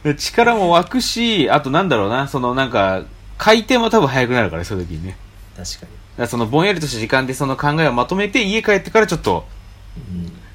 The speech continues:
Speaker 1: 契約を変えたらね。
Speaker 2: 力水なんか仕事しながらちびちび飲むもんじゃないしね。
Speaker 1: そうね。
Speaker 2: やっぱ
Speaker 1: でも受験生が、うん。
Speaker 2: つ-、
Speaker 1: ガバーってので。
Speaker 2: 通勤中、通学中に、
Speaker 1: うん。うん。
Speaker 2: こ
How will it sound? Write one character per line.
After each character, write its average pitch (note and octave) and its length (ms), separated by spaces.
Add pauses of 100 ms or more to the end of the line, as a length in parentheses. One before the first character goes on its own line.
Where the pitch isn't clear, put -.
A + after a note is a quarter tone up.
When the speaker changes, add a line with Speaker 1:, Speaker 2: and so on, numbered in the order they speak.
(140)
Speaker 1:
契 C3 140
約 G#2+ 180
を G2+ 40
変 A2 120
え G#2+ 40
た - 80
ら C#2+ 80
ね。 D2+ 120 (720)
Speaker 2:
力 D#4+ 300
水 F4 180
な - 60
ん G#3+ 40
か G2+ 120
仕 - 180
事 G#3+ 200
し B3+ 100
な B3+ 80
が D#3 80
ら G#2+ 60
ち - 200
び F3+ 60
ち F3 160
び F#2+ 60
飲 G2+ 60
む A#2+ 80
も G2 100
ん F2+ 40
じ F2+ 120
ゃ F2+ 40
な G#2+ 80
い F#2 60
し - 140
ね。 - 100 (460)
Speaker 1:
そ B2 200
う D#2 40
ね。 - 80 (760)
Speaker 2:
や - 60
っ - 40
ぱ C3+ 60
Speaker 1:
で G#2+ 60
も F2 60
受 G2+ 160
験 G3+ 200
生 A#2+ 160
が、 F2 80
う - 380
ん。 E2 240 (880)
Speaker 2:
つ-、 - 100
Speaker 1:
ガ F#2 140
バ A#2 220
ー A2+ 40
っ - 40
て F#2+ 60
の E2 120
で。 D#2 160 (220)
Speaker 2:
通 C3+ 280
勤 C#3 260
中、 C3 380
通 B2+ 220
学 C3 220
中 C#3 240
に、 C3+ 340 (500)
Speaker 1:
う G2 40
ん。 F#2+ 40
う - 40
ん。 E2+ 40
Speaker 2:
こ E2 280